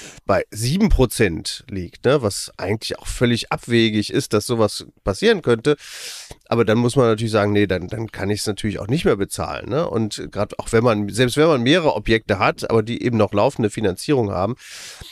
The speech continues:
äh, da muss man einfach auch sagen, sind die Anforderungen enorm hochgegangen. Und, äh, das macht es eben auch wahnsinnig schwer, jetzt auch für normale Investoren, also ob das nun Kapitalanleger sind, aber selbst mittelgroße Investoren, da wirklich zuzuschlagen,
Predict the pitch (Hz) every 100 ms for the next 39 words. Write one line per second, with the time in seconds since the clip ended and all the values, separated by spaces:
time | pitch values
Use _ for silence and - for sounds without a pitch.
0 | - - 123 135 180 165 - 139 143 98
1 | 123 113 127 131 120 127 123 - 110 131
2 | 165 156 135 127 120 - 127 120 110 123
3 | 135 110 147 - 131 110 101 120 143 -
4 | _ _ _ _ - - - 117 110 -
5 | 107 101 101 - 123 104 - 104 - -
6 | 107 104 - 87 95 92 90 110 110 95
7 | - - 101 117 110 98 - - 101 -
8 | 120 113 - - - - 117 113 101 117
9 | 165 147 143 135 113 110 - 135 160 160
10 | 151 147 113 104 - 104 - 101 104 104
11 | 123 147 131 113 107 107 104 107 - 107
12 | 101 101 - 123 135 - 101 - - 104
13 | 95 - 104 101 92 98 101 - 101 -
14 | 131 135 - 87 95 123